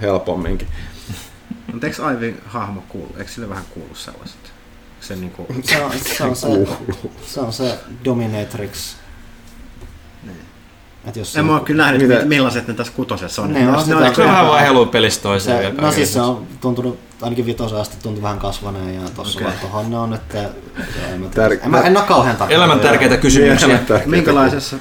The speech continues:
Speaker 2: sadomasoasussa se Volto pyörii tällä kertaa?
Speaker 3: Kyllä sillä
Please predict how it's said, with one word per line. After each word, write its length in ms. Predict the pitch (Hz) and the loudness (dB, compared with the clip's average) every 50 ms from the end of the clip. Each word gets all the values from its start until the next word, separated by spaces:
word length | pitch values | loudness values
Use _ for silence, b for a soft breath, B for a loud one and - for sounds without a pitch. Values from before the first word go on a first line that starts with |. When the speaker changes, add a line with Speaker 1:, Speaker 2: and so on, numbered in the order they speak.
| - - - | -10 -12 -10
Speaker 2:
sadomasoasussa 920 | 135 143 135 131 117 110 107 104 101 110 110 104 104 104 120 113 - - 113 | -6 -4 -4 -4 -2 -4 -4 -4 -4 -6 -6 -6 -6 -6 -8 -8 -8 -8 -8
se 100 | 110 107 | -8 -6
Volto 300 | 117 120 113 98 85 87 | -4 -4 -4 -4 -6 -8
pyörii 380 | - 82 85 85 80 - - - | -10 -10 -10 -8 -8 -10 -10 -12
tällä 280 | - 85 80 78 85 | -12 -12 -10 -10 -12
kertaa? 220 | - 117 - - - | -12 -12 -12 -6 0
Speaker 3:
Kyllä 180 | 143 135 135 | 2 2 2
sillä 420 | 131 185 180 180 170 160 156 143 | 4 2 4 4 6 6 4 4